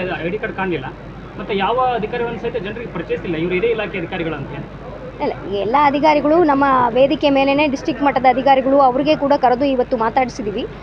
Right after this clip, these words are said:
Speaker 2: So ಎಲ್ಲ ದ-, ಅಧಿಕಾರಿಗಳು ಕೂಡ ಇವತ್ತು ಉಪಸ್ಥಿತರಿದ್ದಾರೆ.
Speaker 1: ಅಲ್ಲ,
Speaker 2: ಅವರ
Speaker 1: overall
Speaker 2: ಗಮನಕ್ಕೆ
Speaker 1: ಗಮನಿಸಿದಾಗ ಮೇಡಮ್, ಕೇವಲ ಜಿಲ್ಲಾಧಿಕಾರಿಗಳಿಗೆ ಮಾತ್ರ ಜನಸ್ಪಂದನ ಸೀಮಿತ ಆಯ್ತು ಅನ್ನೋ ಥರ ಕಾಣ್ತು, ಅದಕ್ಕೆ ಕೇಳಿ.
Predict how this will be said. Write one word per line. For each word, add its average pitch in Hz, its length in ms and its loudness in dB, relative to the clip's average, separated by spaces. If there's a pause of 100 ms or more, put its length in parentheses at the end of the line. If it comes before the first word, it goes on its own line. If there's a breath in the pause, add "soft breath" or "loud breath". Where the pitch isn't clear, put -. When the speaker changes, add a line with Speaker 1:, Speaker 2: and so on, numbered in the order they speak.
(200 loud breath)
Speaker 2:
So 269 60 -16
ಎಲ್ಲ 277 200 4 (100)
ದ-, 311 40 4 (100)
ಅಧಿಕಾರಿಗಳು 285 520 4
ಕೂಡ 269 180 2
ಇವತ್ತು 262 560 4
ಉಪಸ್ಥಿತರಿದ್ದಾರೆ. 247 840 2
Speaker 1:
ಅಲ್ಲ, 254 180 0
Speaker 2:
ಅವರ 277 180 4
Speaker 1:
overall 285 220 4
Speaker 2:
ಗಮನಕ್ಕೆ 311 280 2
Speaker 1:
ಗಮನಿಸಿದಾಗ 240 260 -4
ಮೇಡಮ್, 196 300 -6
ಕೇವಲ 233 240 -2
ಜಿಲ್ಲಾಧಿಕಾರಿಗಳಿಗೆ 247 720 -2
ಮಾತ್ರ 226 240 -4
ಜನಸ್ಪಂದನ 226 580 -6
ಸೀಮಿತ 220 220 -8
ಆಯ್ತು 202 300 -2
ಅನ್ನೋ 220 120 -6
ಥರ 214 160 -6
ಕಾಣ್ತು, 151 320 -8
ಅದಕ್ಕೆ 160 180 -10
ಕೇಳಿ. 123 120 -12